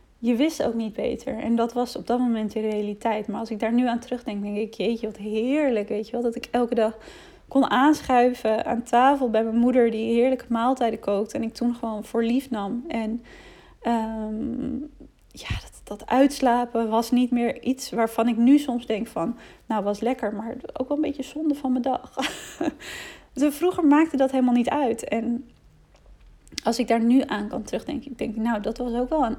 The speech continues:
echt een mooie puur van geluk, hoe je toen in het leven stond." En ik denk dat het heel waardevol is om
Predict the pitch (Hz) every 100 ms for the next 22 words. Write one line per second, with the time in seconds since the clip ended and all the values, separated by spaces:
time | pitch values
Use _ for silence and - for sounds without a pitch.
0 | - 220 - 220 208 180 - 247 208 208
1 | 196 202 - - - - - - 247 226
2 | - - - - 240 233 233 277 269 208
3 | 202 - 202 208 196 - - - - -
4 | - - - - - - - 233 233 233
5 | 233 226 240 - - - - - 254 285
6 | 302 269 233 254 262 220 262 262 - 240
7 | 220 226 226 220 - - 220 - - -